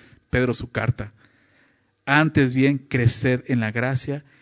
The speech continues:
y el conocimiento de nuestro Señor y Salvador Jesucristo. Tan, tan. Pedro termina afirmando lo que tanto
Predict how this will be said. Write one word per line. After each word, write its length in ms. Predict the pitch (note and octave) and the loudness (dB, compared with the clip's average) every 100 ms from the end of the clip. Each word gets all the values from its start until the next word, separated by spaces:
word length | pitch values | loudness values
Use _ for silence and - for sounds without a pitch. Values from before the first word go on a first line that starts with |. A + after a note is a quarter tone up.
| _ - | _ -4
y 80 | B2+ | -2
el 100 | A#2+ | 2
conocimiento 680 | B2 A#2 - A#2 A#2+ A#2+ | 2 2 0 2 2 0
de 60 | B2+ | -2
nuestro 220 | A#2 - | -2 -6
Señor 220 | - A2 A#2 | -6 -4 -4
y 20 | |
Salvador 400 | - G2 G2+ G#2 | -6 -8 -6 -8
Jesucristo. 600 | G#2+ - G#2 F#2+ - - _ - _ _ _ _ _ _ _ | -10 -12 -12 -16 -16 -20 _ -20 _ _ _ _ _ _ _
Tan, 160 | G#2+ G#2+ | -14 -10
tan. 300 | G#2+ A#2+ C3 _ _ _ _ _ _ _ _ _ _ _ _ - _ _ _ _ _ | -10 -10 -18 _ _ _ _ _ _ _ _ _ _ _ _ -20 _ _ _ _ _
Pedro 260 | C3+ C#3+ D3 | 4 6 6
termina 380 | C3+ C3 C#3+ C#3+ | 4 4 4 2
afirmando 520 | C3 B2 C3 C#3+ D#3 | 2 2 2 4 4
lo 160 | C3 | 4
que 120 | A#2+ A#2 | 2 -6
tanto 680 | - D#3 E3 D#3 F3 F3 | -4 -4 -4 -4 -6 -6